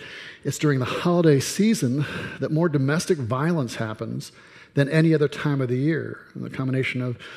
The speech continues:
of expectations and free-flowing alcohol, and,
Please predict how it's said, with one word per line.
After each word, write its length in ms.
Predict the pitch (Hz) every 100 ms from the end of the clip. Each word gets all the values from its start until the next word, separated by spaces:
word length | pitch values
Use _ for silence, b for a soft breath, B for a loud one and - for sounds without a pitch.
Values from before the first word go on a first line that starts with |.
| B B
of 220 | 120 117 -
expectations 1040 | 143 - - - - 156 156 160 165 156
and 280 | 123 110 110
free-flowing 720 | - 139 143 - 143 135 123
alcohol, 800 | 131 135 131 113 139 131 139 127
and, 120 | 107